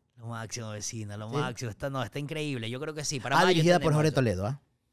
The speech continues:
Speaker 1: Ah, Toledo es parte de.
Speaker 2: Sí,
Speaker 1: Súper,
Speaker 2: Toledito.
Speaker 1: súper. De,
Speaker 2: Toledito
Speaker 1: de
Speaker 2: dirige
Speaker 1: ley van a
Speaker 2: la
Speaker 1: estar ahí también en el teatro de, de, de, de Jorge, pues, ¿no?
Speaker 2: No, pues que esta es una obra grande. Esta
Speaker 1: Claro,
Speaker 2: es
Speaker 1: pero
Speaker 2: una obra
Speaker 1: después ya
Speaker 2: ya
Speaker 1: tienen que hacer algo
Speaker 2: Ah,
Speaker 1: micro
Speaker 2: pues que ahí ya es
Speaker 1: también.
Speaker 2: micro, pues ya, ¿no? Entonces aquí esta es una obra que dura hora y media, pues, mijo.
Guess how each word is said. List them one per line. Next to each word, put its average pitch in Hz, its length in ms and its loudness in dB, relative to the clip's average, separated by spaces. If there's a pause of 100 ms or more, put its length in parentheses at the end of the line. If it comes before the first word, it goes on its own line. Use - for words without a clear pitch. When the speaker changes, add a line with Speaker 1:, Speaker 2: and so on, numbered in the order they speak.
(280)
Speaker 1:
Ah, 185 80 -10
Toledo 151 300 -6
es 156 80 -8
parte 143 260 -12
de. 156 220 -8
Speaker 2:
Sí, 107 440 -4
Speaker 1:
Súper, 123 160 -6
Speaker 2:
Toledito. 117 340 -2
Speaker 1:
súper. 104 260 -6
De, 110 60 -8
Speaker 2:
Toledito 135 360 0
Speaker 1:
de 127 60 0
Speaker 2:
dirige 120 180 -2
Speaker 1:
ley 208 120 0
van 202 80 -2
a 180 40 -2
Speaker 2:
la 160 60 0
Speaker 1:
estar 143 220 -4
ahí 135 160 -2
también 131 360 -4
en 110 340 -6
el 101 140 -8
teatro 131 400 -6
de, 98 400 -6 (200)
de, 110 120 -10
de, 98 160 -8
de 101 120 -10
Jorge, 135 320 -6
pues, 113 180 -8
¿no? 156 180 -8
Speaker 2:
No, 143 200 2
pues 110 160 -2
que - 80 -6
esta - 120 -4
es 147 60 2
una 151 180 -2
obra 139 200 -2
grande. 98 340 -8
Esta 165 80 -6
Speaker 1:
Claro, 170 240 2
Speaker 2:
es - 60 -2
Speaker 1:
pero - 160 -2
Speaker 2:
una - 80 2
obra - 140 2
Speaker 1:
después 220 120 2
ya 202 80 2 (140)
Speaker 2:
ya 208 60 -4
Speaker 1:
tienen 226 220 -2
que 262 80 -4
hacer 262 280 -2
algo 269 260 -4
Speaker 2:
Ah, 277 40 -2
Speaker 1:
micro 247 300 0
Speaker 2:
pues 180 120 0
que 190 80 0
ahí 196 100 4
ya 202 100 4
es 185 60 2
Speaker 1:
también. 170 200 0
Speaker 2:
micro, 101 300 -6
pues 90 160 -12
ya, 107 200 -4
¿no? 127 160 -2
Entonces 147 320 -4
aquí 151 200 -8
esta 165 160 -8
es 185 40 0
una 170 160 0
obra 139 160 0
que - 100 -12
dura 127 220 -2
hora 139 100 -2
y 147 60 0
media, 127 320 0
pues, 95 120 -12
mijo. 87 160 -20